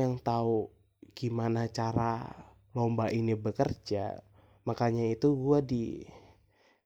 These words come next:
karena hal itu sebenarnya gua di jadiin panitia buat tahun ini gitu. Jadi kayak yang, yang tahu sebenarnya bekerjanya kayak gimana semuanya,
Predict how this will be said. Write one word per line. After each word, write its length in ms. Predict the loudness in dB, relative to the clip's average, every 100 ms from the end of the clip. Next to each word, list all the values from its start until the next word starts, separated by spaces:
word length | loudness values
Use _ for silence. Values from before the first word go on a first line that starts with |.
| _
karena 260 | -2 0 2 2
hal 160 | 2
itu 240 | 2 2 2
sebenarnya 360 | 2 4 4 6
gua 240 | 6 6
di 400 | 4 2 0 -4 -12 _ _ _ -20 -20 -8
jadiin 420 | -6 -2 0 0 -2
panitia 500 | -2 -2 0 0 2
buat 180 | 0 0
tahun 320 | -2 -4 -6
ini 480 | -6 -4 -4 -4 -6 -8
gitu. 180 | -12 -16 -20 -20 -20 _ -10
Jadi 180 | -6 -6
kayak 300 | -6 -6 -8 -12 -20 -20 -20 -8 -4
yang, 240 | -2 -2
yang 200 | -2 -2
tahu 240 | 0 2 2
sebenarnya 480 | 0 -2 0 0 0
bekerjanya 800 | -2 -2 -2 -2 -4 -2 -2 -2 -8 -20 -20 _ _ _
kayak 320 | -2 0 0
gimana 640 | 0 0 0 -2 -2 -2 -6
semuanya, 800 | -6 -4 -4 -4 -4 -4 -6